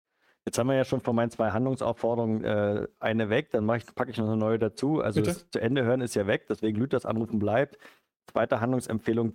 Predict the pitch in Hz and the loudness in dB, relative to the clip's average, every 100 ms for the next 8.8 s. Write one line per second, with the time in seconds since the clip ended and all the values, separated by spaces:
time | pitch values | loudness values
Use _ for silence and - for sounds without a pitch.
0 | - 110 123 120 - 123 117 107 104 123 | -4 -4 0 -2 -2 -2 0 2 2 2
1 | 135 127 - 113 110 107 117 101 113 110 | 0 0 -2 -2 0 -2 -2 0 0 0
2 | 110 - 107 131 - - 113 120 110 101 | -4 -4 -2 -2 -4 -2 -2 -2 -2 -2
3 | 107 104 101 120 123 - 107 117 - 110 | -2 -2 0 0 -2 -4 -4 -4 -4 -2
4 | 113 117 - - - - 110 110 - 113 | -2 -2 -6 -6 -6 -4 -2 -2 -4 -4
5 | 113 - - 101 - 123 - 127 120 - | -4 -4 -4 -4 -4 -4 -2 -2 -2 -6
6 | - - - - _ - 107 104 101 104 | -20 -20 -20 -20 _ -6 -2 0 -2 -2
7 | 101 107 - 117 110 107 110 107 101 98 | 0 0 0 -2 0 0 -2 -4 -2 -2
8 | 98 104 - - 113 117 - 104 | 0 0 -2 -2 0 0 0 -4